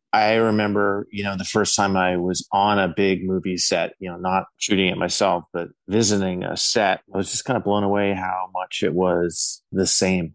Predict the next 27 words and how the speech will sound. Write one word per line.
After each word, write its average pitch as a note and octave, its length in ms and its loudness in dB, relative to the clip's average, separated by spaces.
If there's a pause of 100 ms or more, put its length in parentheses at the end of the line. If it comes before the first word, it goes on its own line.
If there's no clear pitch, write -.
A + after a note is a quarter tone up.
(140)
as, E2 480 -2
uh, D#2+ 360 -4 (120)
you F#2 140 0
know, E2 160 0
what E2 180 0
I E2+ 140 2
had E2+ 120 0
been F2 120 -4
working F2 340 -4
on E2 220 -6
at D#2 160 -6
the E2 80 -2
time, F2 360 -2
which E2+ 220 -6
was E2+ 240 0
student E2+ 400 0
films E2+ 680 -4
and D#2 260 -6 (100)
kind - 240 -6
of D2+ 140 -10 (580)
small F2 440 2
indie E2 240 0
stuff. E2+ 260 -2
Actually, G2 360 2
the F2+ 120 -2
set - 380 0
was F2 500 -8